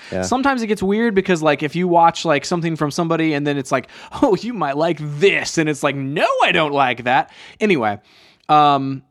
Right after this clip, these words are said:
Speaker 2: but yeah, Facebook isn't specific for video, and so, you know, whatever that is.
Speaker 1: Yeah, like, what's, what's funny about, I have somehow,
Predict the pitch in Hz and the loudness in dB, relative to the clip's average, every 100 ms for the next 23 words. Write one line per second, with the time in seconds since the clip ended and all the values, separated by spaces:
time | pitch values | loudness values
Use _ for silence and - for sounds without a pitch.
0 | _ _ - _ - 151 151 170 170 165 | _ _ -20 _ -2 0 2 0 0 -2
1 | - 160 156 139 - 131 143 127 123 123 | -2 -2 -2 -8 -6 -4 -4 -6 -4 -4
2 | 117 123 123 117 107 104 107 - 113 113 | -2 -4 -4 -4 -6 -8 -10 -8 -8 -8
3 | 107 117 _ 120 113 113 107 - - 117 | -10 -18 _ -8 -6 -6 -8 -12 -10 -2
4 | 117 120 - 135 139 135 127 151 135 147 | 2 2 2 0 0 -2 -4 -4 -2 -2
5 | 139 - 151 147 123 113 - - - - | -4 -4 -2 -2 -2 -2 -6 -18 -20 -16
6 | 123 - 143 147 156 - 160 156 135 110 | -14 -4 0 2 0 -2 0 2 2 0
7 | - | -4